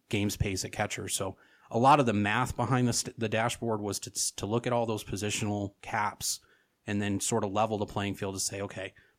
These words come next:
if, if you stay on the same pace, we don't make any assumptions about your points per game or points per innings are gonna go up or down from this point forward. But as of right now, if those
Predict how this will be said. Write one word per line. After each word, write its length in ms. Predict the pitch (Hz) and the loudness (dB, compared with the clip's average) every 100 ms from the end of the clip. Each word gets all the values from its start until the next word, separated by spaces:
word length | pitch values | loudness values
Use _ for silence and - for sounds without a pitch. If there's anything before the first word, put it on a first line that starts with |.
| _ | _
if, 160 | 107 - | -8 -6
if 160 | 101 117 | -6 -2
you 80 | |
stay 220 | 110 - 123 | 0 2 2
on 100 | 104 | 2
the 80 | |
same 360 | - - 131 135 | 2 4 6 6
pace, 280 | 127 110 92 | 6 2 2
we 120 | 117 | 2
don't 100 | 131 | 2
make 180 | 120 123 | 2 4
any 140 | 120 | 2
assumptions 520 | 110 - 131 - 104 | 2 2 2 2 -2
about 360 | 98 95 95 - _ _ _ | -2 -4 -6 -10 _ _ _
your 120 | 107 | -4
points 280 | - 110 110 | 0 0 0
per 100 | 113 | -2
game 260 | 104 107 98 | -2 0 -2
or 60 | |
points 260 | 95 104 101 | 0 -2 -2
per 140 | 104 | -4
innings 280 | 104 101 98 | -4 -2 -2
are 80 | 101 | -2
gonna 120 | 98 | -4
go 180 | 98 101 | -2 -2
up 140 | 107 | -2
or 60 | 104 | -2
down 440 | 92 110 107 98 | 0 0 2 0
from 180 | 95 101 | -2 -4
this 100 | 98 | -4
point 300 | - 104 92 | -4 -6 -6
forward. 380 | - 113 98 95 | -2 -2 -2 -4
But 180 | 98 - | -8 -6
as 240 | 110 110 | -2 -2
of 140 | 107 92 | -2 -2
right 180 | 123 123 | -2 0
now, 320 | 123 123 110 | 2 2 0
if 140 | - | -2
those 460 | 104 107 107 - | -4 -2 -2 -4